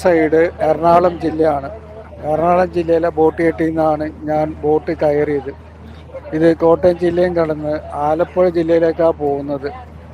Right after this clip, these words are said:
അതെ, പെരുമ്പളത്താണ് പോകുന്നത്. അതൊരു ഐലൻഡാണ്.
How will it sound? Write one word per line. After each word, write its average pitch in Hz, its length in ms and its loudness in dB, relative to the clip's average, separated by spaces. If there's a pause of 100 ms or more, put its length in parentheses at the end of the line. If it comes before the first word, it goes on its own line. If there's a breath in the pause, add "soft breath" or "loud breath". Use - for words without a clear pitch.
(460)
അതെ, 147 180 0 (260)
പെരുമ്പളത്താണ് 165 800 2
പോകുന്നത്. 139 340 -4 (680)
അതൊരു 151 400 2 (320)
ഐലൻഡാണ്. 160 640 2